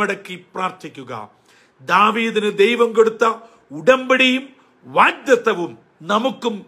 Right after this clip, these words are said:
ലഭിക്കട്ടെ. അതിൽ കൂടെ നമ്മുടെ തലമുറ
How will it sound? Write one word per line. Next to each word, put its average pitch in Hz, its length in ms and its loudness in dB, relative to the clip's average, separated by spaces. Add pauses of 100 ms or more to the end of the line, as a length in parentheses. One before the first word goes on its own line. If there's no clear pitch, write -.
(160)
ലഭിക്കട്ടെ. 180 600 -2 (440)
അതിൽ 359 220 4 (120)
കൂടെ 190 280 0 (420)
നമ്മുടെ 180 260 0 (200)
തലമുറ 247 400 2